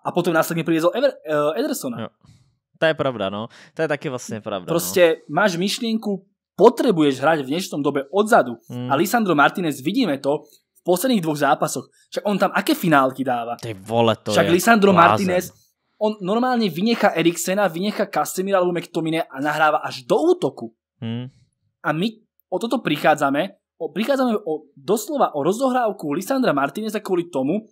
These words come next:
Speaker 1: že De Gea to vykopne dopredu.
Speaker 2: To je
Speaker 1: A teraz
Speaker 2: pravda,
Speaker 1: si
Speaker 2: no.
Speaker 1: predstavme, že by to posunul tomu Lisandrovi a ten Lisandro to vedel konštruktívne rozohrať s nejakým hráčom vedľa neho
Speaker 2: Hmm.
Speaker 1: alebo s nejakými krajnými bekmi.
Speaker 2: Hmm.
Speaker 1: To, to je úplne iný level a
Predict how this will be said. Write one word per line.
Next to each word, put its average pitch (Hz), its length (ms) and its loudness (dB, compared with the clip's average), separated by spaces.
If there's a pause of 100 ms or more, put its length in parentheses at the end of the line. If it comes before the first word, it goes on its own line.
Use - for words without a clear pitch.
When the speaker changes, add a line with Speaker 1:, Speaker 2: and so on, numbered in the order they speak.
(140)
Speaker 1:
že 135 200 -12
De 156 200 -2
Gea 151 440 -2 (160)
to 147 160 -8
vykopne 277 440 -6
dopredu. 302 400 -2 (1500)
Speaker 2:
To 156 80 4
je 151 80 8
Speaker 1:
A - 0 -
teraz 247 240 4
Speaker 2:
pravda, - 80 0
Speaker 1:
si - 40 0
Speaker 2:
no. 180 60 -8
Speaker 1:
predstavme, 185 460 0
že 175 160 -4
by 240 80 -4
to 254 160 -4
posunul 269 400 -2
tomu 262 160 -2
Lisandrovi 185 560 -4 (320)
a 220 80 0
ten 226 160 -4
Lisandro 190 400 -2
to 175 160 -6
vedel 156 160 0
konštruktívne 214 720 -6
rozohrať 151 400 -2
s 156 80 -10
nejakým 139 180 -12
hráčom 143 380 -4
vedľa 196 300 -8
neho 220 200 2 (220)
Speaker 2:
Hmm. 127 140 -14
Speaker 1:
alebo 190 260 0
s 185 80 -6
nejakými 185 240 -8
krajnými 185 400 -4
bekmi. 185 300 -8 (420)
Speaker 2:
Hmm. 117 320 -14 (880)
Speaker 1:
To, 156 180 -4
to 170 140 -2
je 160 60 -2 (120)
úplne 185 400 0
iný 170 240 -6
level 226 240 2
a - 220 -6